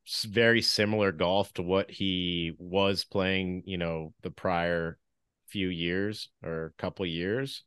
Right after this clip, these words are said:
Um, yeah, it's just not going his way. Like, it, it's like either,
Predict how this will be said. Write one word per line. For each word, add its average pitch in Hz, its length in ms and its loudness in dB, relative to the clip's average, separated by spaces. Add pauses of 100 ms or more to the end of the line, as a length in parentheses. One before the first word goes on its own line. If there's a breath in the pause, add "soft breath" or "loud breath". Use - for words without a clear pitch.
(120)
Um, 85 560 -4 (1300)
yeah, 104 240 4
it's 92 100 -4
just - 180 -6
not 101 260 0
going 95 280 2
his 82 160 -4
way. 82 420 -2
Like, 85 460 -6
it, 87 220 -6
it's - 280 -10
like 98 220 -2
either, 98 400 0